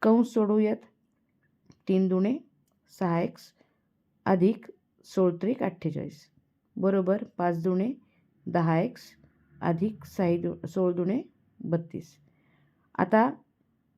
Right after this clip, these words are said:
हे जे बत्तीस आहेत, हे डावीकडे आणूयात, अठ्ठेचाळीस वजा बत्तीस.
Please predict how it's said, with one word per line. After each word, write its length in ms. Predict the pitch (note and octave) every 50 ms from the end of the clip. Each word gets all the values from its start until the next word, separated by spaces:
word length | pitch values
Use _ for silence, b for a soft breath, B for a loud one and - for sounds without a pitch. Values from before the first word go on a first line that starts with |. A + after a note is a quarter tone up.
| _ _ _ _ _ _ _ _ _ _ _ _ _ _ _ _ - -
हे 120 | G#3+ A3
जे 80 | A#3+ B3
बत्तीस 480 | A3 B3 A#3+ A#3+ - - C4+ A#3+ B3
आहेत, 220 | G#3+ F3+ F3 E3+ E3+ - - _ - -
हे 60 | A3+
डावीकडे 460 | A3 A3 G#3 G#3+ A3+ A3 A#3 A3 A3+
आणूयात, 460 | A3+ A3 G#3+ A3 A3 A#3 B3 A#3+ - - _ _ _ _ -
अठ्ठेचाळीस 640 | F3 E3+ E3+ - G3+ G3 F#3+ F#3+ F#3+ G#3+ G3+ G#3
वजा 300 | F#3 F#3 F3+ E3 F#3+ A3+ D4 F4+ - _ _ _ _ _ _ -
बत्तीस. 520 | F3+ E3+ F3 E3+ E3+ - - C#3 C#3 -